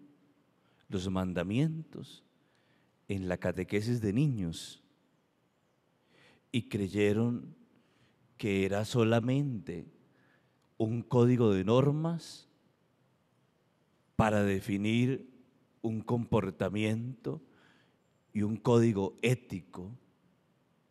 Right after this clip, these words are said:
Aprendieron de una manera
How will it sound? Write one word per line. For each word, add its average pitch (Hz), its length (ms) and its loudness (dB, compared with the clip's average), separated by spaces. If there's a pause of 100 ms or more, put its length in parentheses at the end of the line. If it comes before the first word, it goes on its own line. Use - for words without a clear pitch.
(1080)
Aprendieron 120 960 2
de 110 160 2
una 117 260 2
manera 107 560 -2